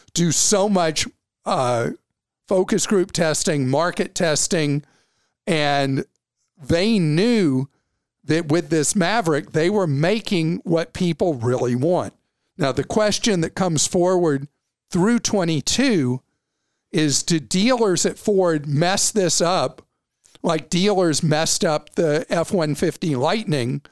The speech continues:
by exploiting people and charging these massive markups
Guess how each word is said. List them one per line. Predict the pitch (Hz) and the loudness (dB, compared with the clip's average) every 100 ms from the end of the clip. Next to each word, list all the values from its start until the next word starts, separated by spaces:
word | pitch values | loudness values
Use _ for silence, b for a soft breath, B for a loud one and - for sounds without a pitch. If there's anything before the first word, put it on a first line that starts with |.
| b b b b b - | b b b b b -4
by | 156 | 0
exploiting | 156 139 - - 170 196 247 202 151 | 0 0 -2 0 2 2 2 0 0
people | - 160 - 151 139 b b b | 0 -2 0 -2 -2 b b b
and | 196 156 | -2 0
charging | - 185 180 180 165 | 0 0 0 0 0
these | 165 170 - | 0 0 -2
massive | 139 131 147 185 185 190 170 170 131 | -2 -2 0 0 0 0 0 -2 -2
markups | 131 151 170 - 175 123 - | -2 0 -2 -2 -2 -2 -4